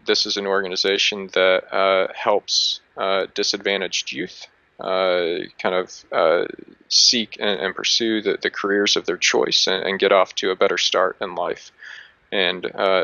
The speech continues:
as we mentioned, I'm soon to be a father of four, and so, uh, this is, uh, something that I'm, I'm quite passionate about, and, uh, kids being able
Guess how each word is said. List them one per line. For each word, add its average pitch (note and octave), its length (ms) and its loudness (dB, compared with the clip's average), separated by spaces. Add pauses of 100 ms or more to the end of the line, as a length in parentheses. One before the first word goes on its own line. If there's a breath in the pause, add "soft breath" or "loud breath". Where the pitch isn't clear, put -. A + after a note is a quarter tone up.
(120)
as - 260 -4 (240)
we G2 160 -6
mentioned, F#2 400 -2
I'm F2+ 240 0 (380)
soon G#2 360 0
to - 100 -12
be G2 160 0
a F2+ 40 2
father F#2 400 2
of E2 60 -8
four, A2 380 -2
and F#2 160 -8
so, F2 360 0 (160)
uh, F#2 360 0
this - 200 -4
is, F2 380 -2 (680 soft breath)
uh, F2 180 2
something G2 440 0
that F2+ 100 4
I'm, F2+ 180 0
I'm G#2 140 0
quite G2+ 340 2
passionate F#2+ 500 -2
about, F2 360 -2 (100)
and, F#2 400 -10 (280)
uh, F#2 580 -2 (260)
kids G2 380 2
being F#2+ 280 -4
able F2+ 280 -2